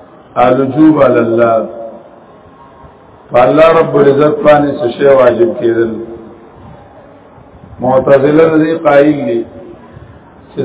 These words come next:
ځینې کارونه دي چې په الله واجب دي. تاسو ویلي دي شرقاید وغیره کې چې ما هو الاصلح د عبد په الله رب العزت باندې واجب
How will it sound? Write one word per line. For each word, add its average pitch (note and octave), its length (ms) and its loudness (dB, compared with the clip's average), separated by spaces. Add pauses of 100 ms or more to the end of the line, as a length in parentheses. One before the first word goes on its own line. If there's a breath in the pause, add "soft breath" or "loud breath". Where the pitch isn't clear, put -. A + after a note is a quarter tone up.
ځینې E3 220 -2 (100)
کارونه D3+ 400 2
دي D#3+ 200 0 (520)
چې - 180 -10
په B2+ 160 -2
الله C#3+ 220 -2 (120)
واجب B2+ 360 0 (120)
دي. G#2 140 -6 (880)
تاسو C#3+ 340 0
ویلي D#3 400 0
دي D3+ 100 4 (120)
شرقاید C3+ 560 0
وغیره C3+ 440 2 (100)
کې A#2 160 -8 (680)
چې - 100 -16 (120)
ما C3+ 180 4
هو C#3 200 4
الاصلح C#3+ 500 2 (140)
د - 20 -6
عبد C#3 460 2 (1160)
په B2 120 0
الله D3 260 2 (140)
رب C3+ 160 -2
العزت C#3 360 0 (100)
باندې C3 240 2
واجب A#2+ 420 0